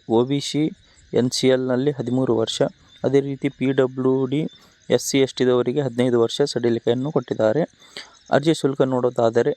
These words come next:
ಮಹಿಳೆಯರು, ಲಿಂಗ ಪರಿವರ್ತಿತರು, ಮಾಜಿ ಸೈನಿಕರು, ಎಸ್ ಸಿ, ಎಸ್ ಟಿ ಅಲ್ಪಸಂಖ್ಯಾತರು,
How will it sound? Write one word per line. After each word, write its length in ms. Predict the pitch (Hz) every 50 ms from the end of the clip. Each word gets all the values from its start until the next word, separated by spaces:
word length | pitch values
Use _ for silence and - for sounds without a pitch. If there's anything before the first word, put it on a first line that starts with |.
| - _ _ _ _ 120
ಮಹಿಳೆಯರು, 540 | 127 135 139 143 143 143 143 139 143 151 160 - - _ _ _ _ _ -
ಲಿಂಗ 260 | 113 120 135 143 147
ಪರಿವರ್ತಿತರು, 960 | 143 - 135 127 131 127 131 127 - _ - 135 131 127 - - 131 139 156 - - - _ - - - - _ _ -
ಮಾಜಿ 260 | 117 123 131 139 127
ಸೈನಿಕರು, 540 | - 135 123 127 131 127 - 131 131 160 170 - - -
ಎಸ್ 160 | 127 123 -
ಸಿ, 100 | - 131
ಎಸ್ 160 | 131 127 -
ಟಿ 140 | - - 135 - - - -
ಅಲ್ಪಸಂಖ್ಯಾತರು, 920 | - 117 120 - 143 139 - - 131 127 - 131 131 127 - 135 131 147